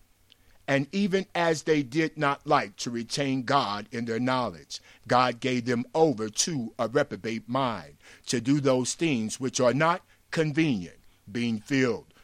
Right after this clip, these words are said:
with all unrighteousness, fornication, wickedness, covetousness, maliciousness,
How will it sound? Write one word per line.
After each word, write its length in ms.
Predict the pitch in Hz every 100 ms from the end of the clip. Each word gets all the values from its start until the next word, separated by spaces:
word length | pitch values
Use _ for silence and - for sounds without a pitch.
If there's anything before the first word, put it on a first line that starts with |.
| -
with 180 | 110 - -
all 340 | 131 135 -
unrighteousness, 1120 | 143 143 139 131 120 - - 143 - 131 135 -
fornication, 840 | - 113 131 123 123 107 - 107 - - _ _
wickedness, 680 | 117 143 - - - - - _ _
covetousness, 1120 | - 170 131 98 - - 85 - - 131 - - _
maliciousness, 1000 | 110 120 147 151 - 82 - 71 76 -